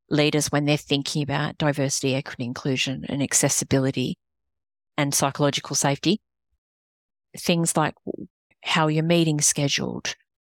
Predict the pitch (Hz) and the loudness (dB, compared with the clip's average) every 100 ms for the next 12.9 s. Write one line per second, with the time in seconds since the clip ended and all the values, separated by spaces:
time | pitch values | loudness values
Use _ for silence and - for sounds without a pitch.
0 | _ _ 156 147 143 147 147 147 139 151 | _ _ 2 2 2 0 2 2 2 2
1 | 143 143 139 - - _ _ - 160 147 | 0 0 0 -2 -12 _ _ -4 -2 0
2 | 151 147 - 147 - - 143 - 143 139 | 0 0 -2 -2 0 0 0 2 0 0
3 | 139 131 135 131 131 - - _ _ _ | -2 0 -2 -4 -2 -4 -4 _ _ _
4 | - 151 147 - 143 139 131 - 143 - | 0 2 2 0 0 -2 -2 0 0 0
5 | 131 147 143 139 135 - 151 135 131 - | 2 4 4 2 -2 -2 -2 -2 -2 -4
6 | 147 151 - 147 143 - 220 208 - 143 | 0 0 0 0 -2 0 2 2 0 -4
7 | 135 - - - - 143 - 143 135 131 | -4 -4 -2 0 0 0 0 0 0 2
8 | 135 139 156 147 139 - 151 131 135 _ | 0 0 0 2 0 0 0 0 -2 _
9 | _ 143 131 135 - 135 139 135 139 - | _ -2 0 0 0 2 0 -2 -4 -2
10 | 131 131 - 180 233 - _ _ _ _ | -2 -2 -2 0 -2 -6 _ _ _ _
11 | - 160 160 - 165 165 156 - 151 151 | -2 0 0 0 0 0 0 0 -2 -2
12 | - 143 139 151 - - - - | -2 0 2 2 0 -4 -2 -2